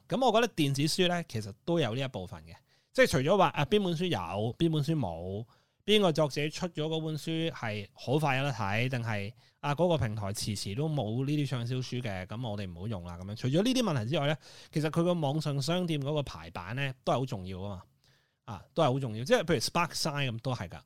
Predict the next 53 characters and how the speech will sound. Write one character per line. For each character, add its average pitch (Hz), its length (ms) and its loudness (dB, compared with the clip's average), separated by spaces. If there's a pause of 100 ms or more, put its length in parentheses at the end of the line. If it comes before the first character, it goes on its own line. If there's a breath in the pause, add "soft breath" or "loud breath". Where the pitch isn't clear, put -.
(180)
即 226 120 -4
係 196 60 2
如 151 60 4
果 190 100 6
你 196 100 6
有 156 160 2
用 151 160 0
過 151 120 2
佢 135 80 0
個 143 240 0
服 135 120 -4
務， 123 200 -2
或 123 120 0
者 147 100 -2
你 165 160 -2
嚟 120 140 -2
緊 135 260 0
去 143 60 -2
join 147 300 -2
嘅 131 40 -2
話， 123 140 -4
你 143 60 -2
會 127 120 -2
發 127 160 -2
現， 110 160 -4 (320 loud breath)
啊， 127 200 -4 (280 soft breath)
佢 151 280 -2 (1080)
書 220 280 2
本 156 180 -2
整 123 180 -2
合 139 140 -4 (100)
嗰 135 140 -4
個 131 180 -4 (140)
量， 92 220 -4 (360)
當 190 140 4
然 196 100 2
佢 139 200 2 (180)
未 123 160 4
必 165 200 2
係 107 340 -4
完 92 100 -10
全 95 200 -14
地 101 140 -8
可 120 120 -6
以 139 120 -4
同 98 240 -12
一 107 80 -8
啲， 135 300 -6 (460 soft breath)
呃， 104 200 -6
跨 165 360 2
國 143 160 -2
嘅 123 80 -8
企 - 140 -14